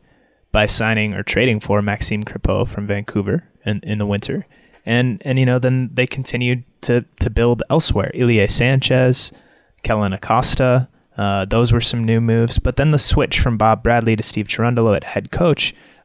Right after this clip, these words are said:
I think people just thought it would take some time for things to kind of bed in, which I think was reasonable. Um, looking back, Cherundolo obviously didn't need that time. They're playing similarly to how they played under Bradley. Um, not exactly the same, but similarly.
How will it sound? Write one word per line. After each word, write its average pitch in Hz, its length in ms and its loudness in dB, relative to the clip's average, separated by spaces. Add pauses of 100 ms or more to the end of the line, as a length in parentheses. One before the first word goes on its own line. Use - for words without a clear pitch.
I - 20 -2
think 240 220 2
people 185 240 4
just 147 260 0
thought 127 200 2
it 120 40 2
would 113 160 0
take 110 240 0
some 98 220 -4
time 90 380 -4 (340)
for 110 160 -4
things 101 280 -4
to - 80 2
kind 92 200 -6
of - 160 -16
bed 92 180 -2
in, 92 300 0
which 95 200 -6
I 113 40 -6
think 139 200 -2
was 104 200 -2
reasonable. 110 600 0 (520)
Um, 104 400 0 (140)
looking 143 360 0
back, 147 460 0 (420)
Cherundolo 131 480 2
obviously 120 500 2
didn't 117 200 0
need 110 180 -2
that 98 180 -4
time. 135 320 2
They're 107 100 2
playing 110 560 0
similarly 127 580 2
to 110 120 4
how 107 120 2
they 104 100 2
played 104 260 0
under 95 180 -2
Bradley. 113 520 0 (360)
Um, 92 240 0
not 127 180 2
exactly 107 400 -2
the 110 80 0
same, 113 260 -2
but - 140 -2
similarly. 98 560 -2